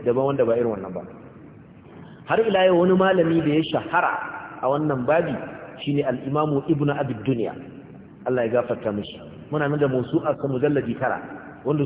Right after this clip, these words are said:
su ma duka mafi yawansu kutubur raqa'iq, littafi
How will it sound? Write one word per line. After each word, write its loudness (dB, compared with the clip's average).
su 2
ma 2
duka 0
mafi 2
yawansu 2
kutubur 2
raqa'iq, 0
littafi 2